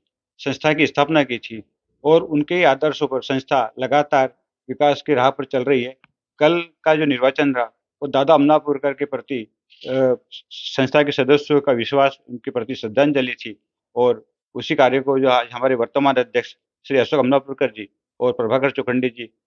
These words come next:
उसको सतत गति देते आ रहे हैं, उसके प्रति भी संस्था के जागरूक सदस्यों का एक आशीर्वाद हम लोगों को कल विजय श्री के रूप में प्राप्त हुआ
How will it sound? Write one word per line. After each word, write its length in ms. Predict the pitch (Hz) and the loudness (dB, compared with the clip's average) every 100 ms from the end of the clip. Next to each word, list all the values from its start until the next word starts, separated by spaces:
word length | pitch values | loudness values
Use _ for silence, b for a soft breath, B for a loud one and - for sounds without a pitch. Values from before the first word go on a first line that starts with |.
| - | -16
उसको 160 | 120 | -8
सतत 240 | 135 127 - | -2 -2 -2
गति 300 | 127 123 151 | -2 0 2
देते 280 | 139 - 139 | 0 2 0
आ 100 | 117 | 0
रहे 140 | 113 | -2
हैं, 100 | 113 _ _ - | -8 _ _ -16
उसके 220 | 131 170 | -4 0
प्रति 340 | 147 123 139 | 2 0 0
भी 180 | 127 123 - _ | -2 -4 -8 _
संस्था 360 | - 143 131 147 | -6 -6 0 0
के 120 | 143 | 2
जागरूक 320 | 123 117 135 | 0 0 0
सदस्यों 460 | 143 127 131 - 131 | -2 -2 -4 -2 -2
का 280 | 131 113 _ _ - | 0 -4 _ _ -6
एक 60 | 131 | -2
आशीर्वाद 400 | 120 - 160 135 | -2 0 0 2
हम 100 | 135 | 0
लोगों 180 | 131 | 0
को 140 | 131 139 | 0 -2
कल 160 | 131 117 _ - | -6 -20 _ -10
विजय 200 | 127 147 | 2 2
श्री 180 | 117 139 | 4 0
के 80 | 135 | 0
रूप 100 | 123 | -2
में 100 | 127 | -4
प्राप्त 280 | 117 123 - | -2 -4 0
हुआ 220 | 151 185 | 2 2